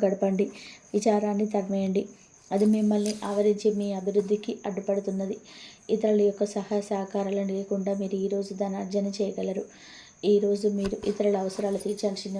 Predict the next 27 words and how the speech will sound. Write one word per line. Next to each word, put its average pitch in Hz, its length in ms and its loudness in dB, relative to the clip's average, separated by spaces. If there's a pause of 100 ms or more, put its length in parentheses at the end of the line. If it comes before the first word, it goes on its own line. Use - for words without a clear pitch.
(100)
ఉంటుంది. 185 300 -8 (460)
కానీ 202 240 0 (380)
పెళ్ళిళ్ళతో 208 540 2 (140)
మరియు 202 280 0 (220)
ఉదారంగా 202 440 2 (120)
ఉంటే 196 180 -2 (100)
సమస్యలు 202 440 -2
ఎదురవుతాయి. 185 520 -4 (720)
మీ 208 120 0 (120)
యొక్క 208 200 2 (100)
వ్యక్తిత్వం 202 440 0 (120)
ఇతరుల 208 340 2
కంటే 202 300 2
కూడా 202 180 2
భిన్నంగా 196 480 0
ఉంటుంది. 190 320 -4 (600)
మీరు 208 200 6
ఎక్కువ 214 200 0 (100)
సమయం 202 400 0
ఒంటరిగా 202 420 2
గడపడానికి 196 640 0
ఇష్టపడతారు. 190 600 -4 (880)
ఈరోజు 214 520 4 (200)
మీరు 208 240 6
ఖాళీ 202 340 2
సమయం 202 360 2
దొరుకుతుంది, 202 540 2